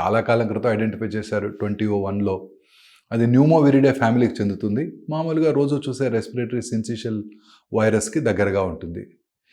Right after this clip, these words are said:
ఇది basically రెస్పిరేటరీ ట్రాక్ట్, అంటే మన శ్వాసకోశ నాళాలు, లంగ్స్ని ఎఫెక్ట్ చేస్తుంది. జనరల్గా మైల్డ్ సిమ్టమ్స్ ఉంటాయి, ఫ్లూ లైక్ సిమ్టమ్స్ అందరికీ వస్తుంటాయి, పోతుంటాయి. శీతాకాలంలో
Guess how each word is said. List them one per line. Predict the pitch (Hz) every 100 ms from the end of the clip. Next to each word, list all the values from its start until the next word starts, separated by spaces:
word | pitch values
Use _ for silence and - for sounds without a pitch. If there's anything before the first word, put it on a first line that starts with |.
| _ -
ఇది | 151
basically | 107 151 147 180 180 123 120 127 - - -
రెస్పిరేటరీ | 131 135 - 170 165 156 147
ట్రాక్ట్, | - - 117 117 - 98 _ _ _ 107
అంటే | 104 147 107 110 - 123
మన | 113 110 110 104 107
శ్వాసకోశ | - - 117 127 - 135 - 117 - 117 95 92 - - _ -
నాళాలు, | 104 110 113 113 143 - -
లంగ్స్ని | 110 113 117 - 117 151 117
ఎఫెక్ట్ | - - -
చేస్తుంది. | 90 - 87 - - _ _ -
జనరల్గా | 113 120 143 170 170 151 127 135 120
మైల్డ్ | 131 175 202 196
సిమ్టమ్స్ | 170 123 113 123 113
ఉంటాయి, | 101 117
ఫ్లూ | - - 123 117
లైక్ | 113 107
సిమ్టమ్స్ | - 95 107 104 117 104
అందరికీ | 110 117 123 123
వస్తుంటాయి, | - 113 107 117
పోతుంటాయి. | 110 104 101 107
శీతాకాలంలో | 104 104 104 98 95 95 101 -